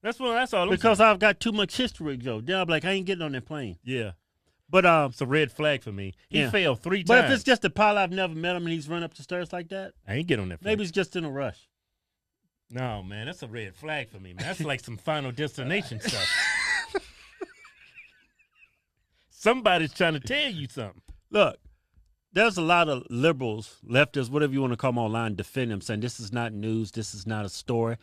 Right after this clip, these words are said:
Speaker 2: I said, "Look, it really isn't. But you guys set the precedent when Trump was in office."
Speaker 1: Yeah, you sure did, man.
Speaker 2: That was, he was at West Point. He just gave a speech. And all you liberals was talking about how he was, uh, having cognitive decline and he's not physically fit to be president of the United States.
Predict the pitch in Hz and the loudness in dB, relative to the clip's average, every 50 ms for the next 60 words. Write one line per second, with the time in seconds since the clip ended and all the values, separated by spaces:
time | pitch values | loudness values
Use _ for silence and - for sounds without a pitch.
0 | - - - 143 131 - 147 131 143 180 151 - - _ - 160 185 180 190 262 | -14 -10 -8 -6 -2 -2 0 2 4 2 2 2 -2 _ 2 2 2 4 4 2
1 | 285 254 226 233 247 233 170 107 87 - - _ _ _ _ _ _ 160 156 - | 2 2 2 2 2 2 0 -2 -6 -10 -16 _ _ _ _ _ _ -4 -4 -4
2 | - - 240 277 220 220 180 175 170 156 - - 180 - - 131 - - 185 196 | 0 0 0 2 4 4 6 6 4 4 2 0 0 0 0 -4 0 4 4 4
3 | 175 - 135 127 123 123 - 120 123 120 - - - 185 180 165 135 117 95 110 | 4 2 -2 -4 -4 -4 -4 -4 -6 -6 -4 -2 0 0 0 0 -2 -4 -4 -4
4 | 107 104 98 90 85 - - - _ _ - 110 117 117 110 101 87 80 - 143 | -4 -4 -4 -6 -8 -10 -18 -20 _ _ -4 -2 -2 -2 -2 -4 -6 -6 -4 -4
5 | 143 135 139 156 160 120 92 87 87 92 98 95 - _ _ _ - 233 262 262 | -4 -2 -2 -2 -2 -4 -4 -4 -4 -2 -4 -4 -6 _ _ _ 4 6 6 6
6 | 262 233 - - - 302 311 254 - 208 165 156 180 226 208 - - - - 185 | 6 4 4 6 6 6 6 6 4 2 4 4 4 4 4 4 0 -2 -2 0
7 | 165 165 240 226 233 233 190 - - 190 180 165 139 110 - - - - 180 170 | 0 0 0 0 2 0 0 2 2 2 2 2 0 -2 -4 -4 2 4 6 6
8 | 120 - - - - - _ _ _ _ _ _ _ _ - 190 196 180 170 - | 4 2 -2 -10 -20 -20 _ _ _ _ _ _ _ _ -4 -2 0 0 0 -4
9 | - - - 202 247 262 269 262 220 240 247 214 220 240 240 202 220 202 170 170 | -4 2 6 6 6 6 6 4 0 -2 -2 6 8 8 8 8 6 2 2 0
10 | 165 139 - - - 214 208 - 180 175 196 185 165 165 180 180 185 196 196 175 | -4 -6 -4 0 2 2 2 2 2 2 2 4 4 4 2 2 2 0 -2 -2
11 | 151 139 117 110 139 131 120 104 98 90 80 76 - _ _ _ _ _ _ _ | -2 -4 -2 0 0 2 2 2 0 -2 -6 -10 -14 _ _ _ _ _ _ _
12 | _ _ _ - 156 170 160 147 131 110 101 - - 156 170 170 160 151 139 - | _ _ _ 0 0 2 2 0 -2 -6 -8 -2 0 0 0 0 -2 -6 -4 -4
13 | 175 160 143 117 101 - - - 151 156 160 165 160 165 160 147 123 110 110 117 | -4 -2 -2 -4 -4 -4 -2 0 2 4 4 4 4 2 2 0 0 0 -2 -2
14 | 113 - 143 151 143 - - - - 170 151 160 139 143 120 110 - - 165 175 | -2 -2 0 0 0 0 -2 -2 -2 0 0 -2 -4 -6 -6 -8 -4 -2 -2 -2
15 | 165 - 139 123 123 156 165 147 117 - - 165 170 151 151 160 156 151 170 170 | -2 -4 -8 -8 -6 -6 -6 -6 -6 -4 -2 -2 -2 -2 -4 -6 -4 -4 -4 -2
16 | 170 165 143 - - 208 190 175 - | -2 -2 -2 -4 -4 -4 -4 -4 -6